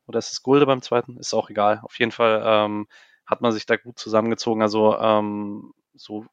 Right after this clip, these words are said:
klare Abschlüsse hat Köln auf jeden Fall nicht bekommen. Ähm, bis auf einen, über den wir nachher noch sprechen werden. Ähm, dann ist aber die erste Szene nach der Pause. Ähm,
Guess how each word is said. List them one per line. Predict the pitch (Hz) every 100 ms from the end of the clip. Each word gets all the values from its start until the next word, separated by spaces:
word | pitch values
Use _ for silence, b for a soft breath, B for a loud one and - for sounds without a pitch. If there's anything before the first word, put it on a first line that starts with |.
| _
klare | - 110 110
Abschlüsse | 110 - 113 110
hat | -
Köln | 110 107
auf | 104
jeden | 110
Fall | - 107
nicht | 113 -
bekommen. | - 110 120 120 _
Ähm, | 110 107 107
bis | -
auf | 113 -
einen, | 113 113 110
über | 107
den | 107
wir | 107
nachher | 110 113
noch | 113
sprechen | - 117 123
werden. | 120 127 _ B B B B B B
Ähm, | 117 113 110 110
dann | 113
ist | 123 127
aber | 113
die |
erste | 104 117 -
Szene | - 123 117
nach | 107 120 -
der | -
Pause. | - 110 110 127 135 _ _ _ _ _
Ähm, | 113 110 107 110 104 107